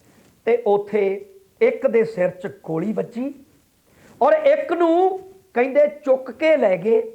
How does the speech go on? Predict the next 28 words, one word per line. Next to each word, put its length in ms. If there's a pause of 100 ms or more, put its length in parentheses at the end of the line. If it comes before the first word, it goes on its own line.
(480)
ਬੋਰੀ 500
'ਚ 120
ਪਾ 300
ਕੇ 160
ਲੈ 180
ਗਏ, 240 (720)
ਪੂਰੀ 420
ਤਰ੍ਹਾਂ 420
ਕੁੱਟਿਆ, 640
ਮਾਰਿਆ, 560
ਚੀਰਿਆ, 540
ਜਿਵੇਂ 280
ਉਹ 100
ਦੱਸ 300
ਰਿਹਾ 240 (160)
ਤੇ 80
ਜਿਵੇਂ 260
ਲੋਕ 320
ਚਸ਼ਮਦੀਦ 520
ਦੱਸ 260
ਰਹੇ 160
ਨੇ। 120 (880)
ਤੇ 100 (180)
ਬਹੁਤ 320
ਬੁਰੀ 360
ਤਰ੍ਹਾਂ 280
ਲੱਤਾਂ 600
ਬਾਹਾਂ 560